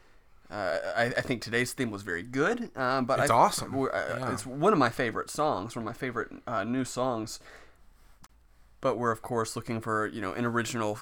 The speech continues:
Speaker 1: composition, uh, to, you know, the Mid-South Foodie brand.
Speaker 2: We've gotta stay on brand, and I think that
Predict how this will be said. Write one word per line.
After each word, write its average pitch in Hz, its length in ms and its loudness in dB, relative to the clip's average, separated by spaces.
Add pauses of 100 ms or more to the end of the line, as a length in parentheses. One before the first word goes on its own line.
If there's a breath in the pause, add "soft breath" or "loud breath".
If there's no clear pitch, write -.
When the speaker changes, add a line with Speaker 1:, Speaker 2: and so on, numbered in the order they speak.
Speaker 1:
composition, 101 840 -4 (120)
uh, 95 240 -6
to, 107 380 -4 (380 soft breath)
you - 60 -8
know, 107 40 -6
the 104 80 -6
Mid-South 101 520 -2
Foodie 98 240 -8
brand. 82 540 -10 (920 loud breath)
Speaker 2:
We've 123 120 6
gotta 151 180 8
stay 120 200 0
on 104 200 2
brand, 95 320 0
and 107 100 0
I 110 80 4
think 135 300 -2
that 95 200 -2